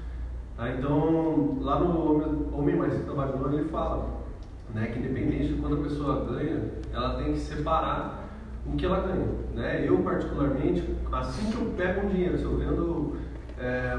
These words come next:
um produto lá de cem reais, eu já pego metade daquele produto.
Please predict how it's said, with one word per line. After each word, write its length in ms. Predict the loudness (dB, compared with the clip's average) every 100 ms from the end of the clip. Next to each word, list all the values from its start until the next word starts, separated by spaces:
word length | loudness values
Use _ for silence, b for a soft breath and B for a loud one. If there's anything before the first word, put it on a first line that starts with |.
| 0
um 60 |
produto 460 | 0 0 2 2 0
lá 180 | 2 0
de 140 | 0
cem 240 | 0 0 2
reais, 340 | 2 0 -2 -4 -4 -4 -4 -4
eu 80 |
já 100 | -2
pego 340 | -2 0 0 0
metade 520 | 0 -2 0 -2 -2
daquele 220 | -4 -4
produto. 460 | -4 -4 -2 -2 -2